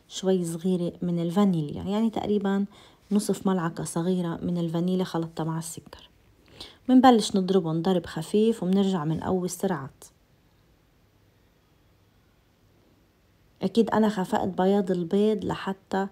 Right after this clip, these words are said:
آه، صار عندي البياض متماسك جدا وجامد. هون منخلطهم كتير منيح.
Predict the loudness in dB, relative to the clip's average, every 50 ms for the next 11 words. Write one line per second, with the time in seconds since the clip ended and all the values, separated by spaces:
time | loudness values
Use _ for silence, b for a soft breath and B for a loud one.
0 | B B B B B B B B -14 -10 -8 -8 -6 -2 0 0 2 2 0 0
1 | 2 2 2 2 2 2 0 2 0 -2 0 0 2 2 2 2 2 2 0 -4
2 | -6 -2 0 2 2 2 0 -2 -2 0 2 2 2 2 0 -2 -4 -6 -6 -4
3 | -2 -2 -2 0 0 2 2 4 2 2 2 0 0 0 -2 -2 -6 -8 -12 -14
4 | -20 b b b b b b b b b _ 0 2 2 2 0 -2 -4 -4 -4
5 | -4 -4 -4 -4 -6 -6 -8 -2 0 2 2 2 2 0 0 0 0 -2 -4 -6
6 | -10